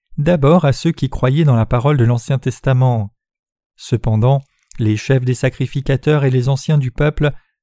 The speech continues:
ne croyaient pas dans l'évangile de l'eau et de l'Esprit. Plutôt,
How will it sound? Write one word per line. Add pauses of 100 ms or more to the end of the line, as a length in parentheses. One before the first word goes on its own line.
(120)
ne
croyaient
pas
dans
l'évangile
de
l'eau
et
de
l'Esprit. (500)
Plutôt,